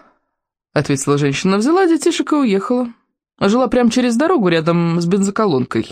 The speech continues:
пока Рори не начал избивать ее слишком часто, и тогда она забрала детей и...» «А что ты от нее хотела?»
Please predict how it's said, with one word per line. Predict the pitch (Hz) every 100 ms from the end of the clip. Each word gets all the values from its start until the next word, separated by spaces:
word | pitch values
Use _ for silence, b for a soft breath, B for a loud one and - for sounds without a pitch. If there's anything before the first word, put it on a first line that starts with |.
| -
пока | 135 135 135 135 _ -
Рори | 143 160 156 147
не | 147 147 147
начал | 139 - 143
избивать | 139 147 151 -
ее | 139 117 - _ _
слишком | - 156 131 151
часто, | 143 190 175 -
и | 127
тогда | 135 139 202 233
она | 160 151
забрала | 135 143 147 160
детей | 156 143 - 220 170
и...» | 135 135 131 B B B B B B B _ _ _ _ -
«А | 139 143 143
что | 139 - _ - 285
ты | 294
от | 277
нее | 269
хотела?» | 262 262 269 254 240